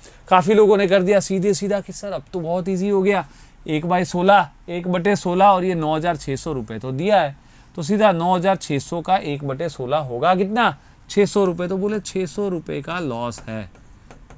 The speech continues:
ये है गलत, गलत है। क्यों गलत है, समझ में आया कुछ? काफ़ी लोगों ने ये कर दिया। काफ़ी लोग स्मार्ट भी थे, काफ़ी लोगों ने सोचा कि "सर मैं तो समझ गया,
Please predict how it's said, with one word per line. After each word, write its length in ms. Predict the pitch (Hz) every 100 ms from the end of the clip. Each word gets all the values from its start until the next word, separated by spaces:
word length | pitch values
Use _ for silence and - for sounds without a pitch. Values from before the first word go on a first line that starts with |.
| -
ये 160 | 120 139
है 240 | 107 120 123
गलत, 340 | 117 113 127 - - - - - - - -
गलत 360 | 165 214 180
है। 240 | - 120 101 - - - - - -
क्यों 200 | 240 262
गलत 340 | 226 160 120 -
है, 160 | - - - - - - - - - -
समझ 200 | 170 180
में 140 | 190 202
आया 200 | 214 226
कुछ? 220 | 170 -
काफ़ी 320 | 196 196 240
लोगों 240 | 226 202
ने 120 | 185 160
ये 80 |
कर 140 | 123 113
दिया। 220 | 104 104 - - - -
काफ़ी 280 | 107 -
लोग 220 | 131 139 135
स्मार्ट 500 | - 120 127 180 196
भी 200 | 226 214
थे, 180 | 131 95 - - - -
काफ़ी 280 | 135 135 196
लोगों 220 | 196 214
ने 100 | 220
सोचा 260 | 190 214 220
कि 120 | 226
"सर 480 | - 196 220 262 226
मैं 180 | 190
तो 100 | 196
समझ 380 | 208 160 151 202
गया, 480 | 202 208 226 254